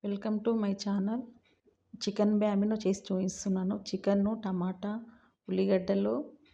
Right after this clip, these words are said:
కొత్తిమీర, కరివేపాకు, పచ్చిమిరపకాయలు, సాజీరా,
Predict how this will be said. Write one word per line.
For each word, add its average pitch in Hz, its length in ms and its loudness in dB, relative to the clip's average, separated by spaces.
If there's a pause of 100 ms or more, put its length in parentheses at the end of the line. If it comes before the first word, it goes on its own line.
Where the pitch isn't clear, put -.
కొత్తిమీర, 196 500 2
కరివేపాకు, 185 720 0
పచ్చిమిరపకాయలు, 185 1000 -6 (680)
సాజీరా, 202 640 0